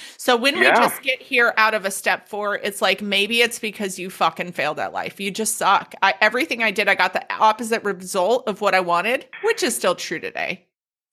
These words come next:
Speaker 2: Yeah. Well, I better have that conclusion by the time I'm moving from four into five.
Speaker 1: Yeah.
Speaker 2: Right? If I did, if I did it thoroughly and honestly, as, as we're told to do,
Speaker 1: Yeah.
Speaker 2: this has gotta be my conclusion.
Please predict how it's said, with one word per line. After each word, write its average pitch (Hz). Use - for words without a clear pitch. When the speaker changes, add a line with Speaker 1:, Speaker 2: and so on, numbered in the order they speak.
Speaker 2:
Yeah. 160
Well, 262
I 269
better 339
have 202
that 180
conclusion 151
by 113
the 113
time 123
I'm 113
moving 113
from 104
four 107
into 98
five. 85
Speaker 1:
Yeah. 185
Speaker 2:
Right? 143
If -
I 165
did, 190
if 147
I 165
did 214
it 214
thoroughly 190
and 156
honestly, 170
as, 127
as 135
we're 135
told 156
to 135
do, 135
Speaker 1:
Yeah. 180
Speaker 2:
this 269
has 330
gotta 285
be 233
my 220
conclusion. 208